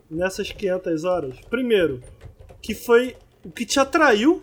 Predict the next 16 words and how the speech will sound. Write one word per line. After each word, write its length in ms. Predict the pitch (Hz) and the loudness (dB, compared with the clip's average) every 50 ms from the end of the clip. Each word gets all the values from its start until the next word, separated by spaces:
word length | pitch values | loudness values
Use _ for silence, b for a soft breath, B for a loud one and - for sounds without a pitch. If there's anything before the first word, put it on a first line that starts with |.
| - - | -6 -6
pra 140 | 226 196 | -4 -2
você 280 | 185 190 190 - - 220 | -2 -2 -4 -4 -4 -6
investir 380 | 220 202 202 190 190 - 220 208 | -4 -2 -2 -2 -2 -4 -10 -8
tanto 240 | - 202 196 - | -6 -8 -8 -6
no 140 | 190 180 170 160 | -6 -6 -4 -2
jogo? 260 | 180 202 233 226 262 | 0 0 0 0 -4
E 40 | 247 | -6
segundo, 600 | - - 311 262 240 254 240 208 160 135 127 - | 2 2 2 2 2 0 -2 -2 -2 -4 -8 -6
o 80 | - 165 | -8 -8
que 180 | - - 277 285 | -4 -4 -6 -6
que 80 | - | -4
te 140 | - - 311 | -4 0 0
mantém? 500 | 311 320 330 302 311 - 190 175 175 165 - _ _ - _ _ | 2 2 0 0 0 -2 -4 -4 -6 -10 -14 _ _ -20 _ _
Deu 160 | 160 185 240 240 | -4 -4 -2 -2
pra 140 | 277 226 | -2 -6
entender? 360 | 196 196 190 214 214 180 - | -6 -6 -4 -2 -2 -4 -4